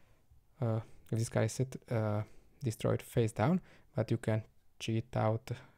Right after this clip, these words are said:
it with Fantastic Theater, and you can change your opponent's, uh, uh,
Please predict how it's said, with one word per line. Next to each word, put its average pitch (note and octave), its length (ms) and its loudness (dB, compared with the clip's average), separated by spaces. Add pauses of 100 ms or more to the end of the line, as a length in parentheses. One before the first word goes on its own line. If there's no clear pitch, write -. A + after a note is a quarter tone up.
(160)
it - 260 -4
with G#2 320 0 (120)
Fantastic C3 360 -2
Theater, F3 400 2 (420)
and A2+ 140 2
you A2+ 60 4
can A2 320 0 (840)
change A#2 340 2
your A2 100 4
opponent's, A2+ 540 0
uh, G#2+ 280 0 (1120)
uh, A#2 40 -4